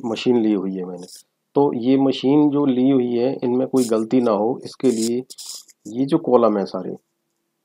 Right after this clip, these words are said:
machine, component, defect, टाइप, Better है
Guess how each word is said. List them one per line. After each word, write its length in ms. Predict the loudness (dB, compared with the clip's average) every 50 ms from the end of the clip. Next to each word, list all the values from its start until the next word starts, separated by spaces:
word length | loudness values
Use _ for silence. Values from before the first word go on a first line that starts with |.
| _ _ _
machine, 540 | -8 -6 -6 -6 -4 -2 -2 0 0 0 -2 -6 _ _ _ _ _ _ _ _ _ _ _ _ _ _ _ _ _ _ -6
component, 760 | -4 -4 -4 0 0 2 2 2 2 2 0 -2 -6 -12 -20 -20 _ _ _ _ _ _ _ _ -10
defect, 560 | -10 -8 -4 -2 0 0 0 -2 -4 _ -20 -20 _ _ _ _ -20 -20 _ -20 _ _ _ _ _ _ _ -8 -6
टाइप, 240 | -4 -4 -4 -6 -10 -16 _ _ _ _ _ _ _ _ _ _ _ _ _ _ _ _
Better 380 | -8 -4 -2 0 2 4 4 4
है 120 | 2 0